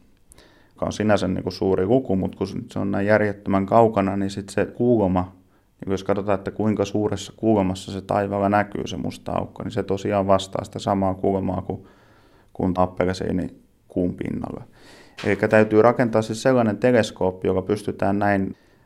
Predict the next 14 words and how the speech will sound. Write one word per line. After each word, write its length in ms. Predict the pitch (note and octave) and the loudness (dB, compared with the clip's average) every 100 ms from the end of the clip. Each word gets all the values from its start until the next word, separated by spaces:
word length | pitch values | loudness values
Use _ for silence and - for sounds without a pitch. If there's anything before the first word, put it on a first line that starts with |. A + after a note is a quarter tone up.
| _ | _
pientä 320 | A#2+ A2+ G#2 | 2 4 4
rakennetta 600 | G#2 G#2+ F#2+ F#2 F#2+ F#2 - - | 4 2 0 -2 -4 -8 -8 -2
havaitseen, 680 | B2+ B2 G2 - - F#2 - - - | 2 4 4 2 -2 -2 -2 -10 -4
ja 140 | F#2 - | -4 -4
mitä 380 | - A2 G#2+ G2 - - _ _ _ _ - | -2 0 2 0 -2 -12 _ _ _ _ 2
tarkempaan 640 | A#2+ B2 A#2 G2+ G2 G2 G2 | 4 4 0 -2 2 0 2
resoluutioon 680 | A2 A2+ G2+ G2+ - G2 G2 | 0 0 -2 -4 -4 -4 -2
pyritään, 460 | C3 C3+ B2+ G#2 | 0 2 2 -2
niin 80 | G2 | -2
sitä 260 | G#2 G#2 G#2+ | -2 0 2
isompi 340 | A2 G#2 F#2 | 2 0 -4
teleskooppi 600 | - F#2 F#2+ - F2 - | -2 -2 -2 -6 -10 -8
täytyy 320 | G2+ - - - | -6 -4 -4 -4
olla. 280 | G1+ G1+ | -4 -6